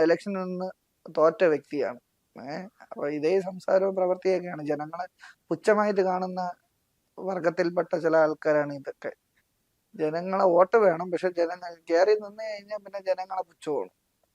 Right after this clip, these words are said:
അതാണ് കാര്യം. അപ്പൊ ഇദ്ദേഹം ഇവിടെ പേരുകുട വടയിലാണ് താമസം. ആ, സ്വന്തം അച്ഛൻ ഇവിടെ, അച്ഛൻ്റെ സ്ഥലങ്ങളൊക്കെ ഇവിടെ വടയിലാണെന്നാണ് ഞാൻ അറിഞ്ഞത്. ഞാൻ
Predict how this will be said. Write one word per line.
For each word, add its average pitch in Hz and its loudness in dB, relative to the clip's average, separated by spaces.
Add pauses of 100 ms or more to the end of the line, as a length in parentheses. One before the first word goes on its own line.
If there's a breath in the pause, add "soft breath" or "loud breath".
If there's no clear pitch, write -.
അതാണ് 156 -6
കാര്യം. 151 -6 (600 soft breath)
അപ്പൊ 165 2 (380)
ഇദ്ദേഹം 202 4 (400)
ഇവിടെ 190 6 (420)
പേരുകുട 208 4 (120)
വടയിലാണ് 196 4 (100)
താമസം. 190 -2 (260)
ആ, - -20 (240)
സ്വന്തം 170 2
അച്ഛൻ - -4
ഇവിടെ, 202 2 (280)
അച്ഛൻ്റെ 214 -6 (260)
സ്ഥലങ്ങളൊക്കെ 190 -2
ഇവിടെ 185 2 (280)
വടയിലാണെന്നാണ് 175 0 (100)
ഞാൻ 175 -10
അറിഞ്ഞത്. 170 -10 (920)
ഞാൻ 175 -4